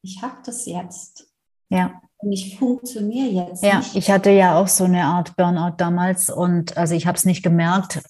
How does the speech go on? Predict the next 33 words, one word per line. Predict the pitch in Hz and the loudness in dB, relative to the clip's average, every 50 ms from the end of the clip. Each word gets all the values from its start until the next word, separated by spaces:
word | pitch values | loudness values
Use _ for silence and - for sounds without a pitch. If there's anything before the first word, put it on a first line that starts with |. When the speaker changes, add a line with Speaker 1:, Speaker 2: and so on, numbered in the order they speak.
| - | -8
Speaker 2:
hab | 185 165 | -4 -4
ich | 170 165 | -4 -2
dir | - 175 | 0 0
erzählt. | 170 160 160 165 - - 170 175 185 202 196 | 0 0 0 -2 -2 0 2 2 2 2 2
Ich | 190 165 - _ | 0 -6 -4 _
war, | - 170 170 170 170 170 - - - | 2 2 2 2 0 -2 -4 -6 -6
ich | 127 165 - - - | -6 -6 -6 0 0
war | 180 180 | 2 2
danach | 180 165 165 165 160 185 | 2 2 0 0 0 0
in, | 196 202 196 190 185 | 0 2 2 2 2
äh, | - - 175 180 175 170 165 | 0 0 -2 -4 -4 -4 -4
beim | - 175 180 175 | -2 -2 -2 -2
Ps-, | - - - - _ _ | -4 -10 -16 -20 _ _
bei | 165 175 | 0 2
der | 170 175 175 | 2 2 0
Psychotherapeutin, | 170 - - - - - 208 208 185 185 180 180 170 170 170 170 - 180 175 170 180 180 180 | -2 -4 -10 -12 -4 0 2 2 2 2 0 0 2 2 2 4 4 2 4 4 2 2 4
weil's | 170 165 170 170 | 4 4 4 4
mir | 185 180 | 0 -2
so | 170 - 165 | -2 -4 -8
schlecht | - - 190 196 208 202 208 - | -4 2 4 4 4 2 0 -2
ging | - 190 190 190 | 0 0 2 2
und | 180 180 165 | 2 2 2
die | 185 190 | 4 2
hat | 185 185 | 2 2
dann | 175 170 | 0 -2
gesagt, | 165 - - 175 165 - | -2 -2 -4 -4 -2 -2
„Na | 165 170 | -2 2
ja, | 170 175 180 175 175 | 4 4 2 4 4
<laughs> | 220 247 226 240 233 - - | 4 4 4 2 -6 -14 -18
Sie | - - | -8 -6
haben | 185 170 | -4 -4
ein | 170 165 | -4 2
Burnout.“ | 170 214 247 240 185 160 - | 4 4 6 6 4 2 -2